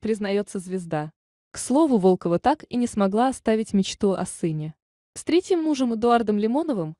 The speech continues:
она смогла стать мамой мальчика Богдана, а также родила дочь Александру. Правда, отношения с экс-супругом дали трещины еще в самом начале. Оказалось, что Эдуард совершенно не приспособлен к семейной жизни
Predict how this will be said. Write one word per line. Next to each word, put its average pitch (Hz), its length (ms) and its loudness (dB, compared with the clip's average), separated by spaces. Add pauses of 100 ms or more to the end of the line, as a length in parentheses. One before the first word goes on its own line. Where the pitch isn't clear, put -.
(180)
она 220 220 -2
смогла 240 340 -2
стать 277 240 -4
мамой 247 260 -2
мальчика 233 440 -4
Богдана, 185 520 -4 (360)
а 196 100 -2
также 359 300 0
родила 277 320 0
дочь 208 240 -2
Александру. 151 640 -8 (380)
Правда, 311 420 4
отношения 247 640 -2
с - 100 -6
экс-супругом 233 680 -2
дали 202 220 2
трещины 262 460 -4
еще 233 260 -4
в 202 60 -6
самом 185 340 -2
начале. 156 540 -6 (400)
Оказалось, 262 520 2
что 220 220 0
Эдуард 233 380 2
совершенно 294 540 -4
не 277 120 -4
приспособлен 269 640 -4
к - 60 -16
семейной 226 420 -2
жизни 208 460 -6